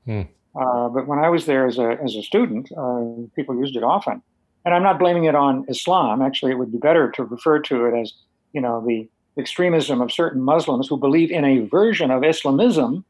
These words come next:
Speaker 2: Islamism itself is okay. We had Christian democracy in governments in France, in, in Italy, and so forth.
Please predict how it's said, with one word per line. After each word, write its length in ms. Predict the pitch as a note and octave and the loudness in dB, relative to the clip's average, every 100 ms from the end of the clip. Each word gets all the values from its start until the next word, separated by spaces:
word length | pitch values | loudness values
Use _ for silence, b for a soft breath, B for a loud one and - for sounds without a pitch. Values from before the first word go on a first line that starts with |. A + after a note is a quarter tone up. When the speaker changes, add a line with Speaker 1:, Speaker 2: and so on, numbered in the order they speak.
| _ _ _ _ _ _ _ | _ _ _ _ _ _ _
Speaker 2:
Islamism 400 | F#3+ C#4+ C#4 A#3 | -4 2 2 2
itself 420 | G3 - F#3+ G#3+ G3+ | 0 0 0 2 2
is 100 | E3 | 2
okay. 540 | F3+ F3+ G#3 A2+ - _ _ _ _ _ F3+ | 2 2 0 0 -6 _ _ _ _ _ 0
We 80 | F3+ | 0
had 140 | F#3+ | 2
Christian 280 | G#3 G#3 F#3+ | 0 0 0
democracy 640 | F3 G3 G#3+ G#3 - A#2+ | 2 2 0 -2 -2 -2
in 120 | C#3+ | 0
governments 480 | C#3 D#3+ F3 E3 D#3+ | 2 2 0 -4 -4
in 100 | D#3+ | -8
France, 560 | - C#3+ D#3+ E3 D#3+ D3+ | -6 -2 -2 -2 -6 -10
in, 240 | D3 D#3 | -10 -10
in 200 | E3+ C#3+ D3+ | -8 -8 -4
Italy, 300 | D#3 E3 E3+ | -2 0 -2
and 120 | D3 | -4
so 180 | F3 F3+ | -2 -2
forth. 280 | D3+ G#2+ | -4 -6